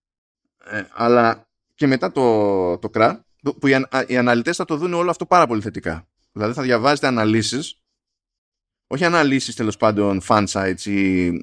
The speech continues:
α, ε, δημοσιογράφων που ασχολούνται με τα, τι, τον,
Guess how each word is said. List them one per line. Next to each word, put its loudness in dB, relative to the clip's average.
α, -4
ε, -12
δημοσιογράφων -2
που -4
ασχολούνται -2
με -2
τα, -4
τι, -4
τον, 0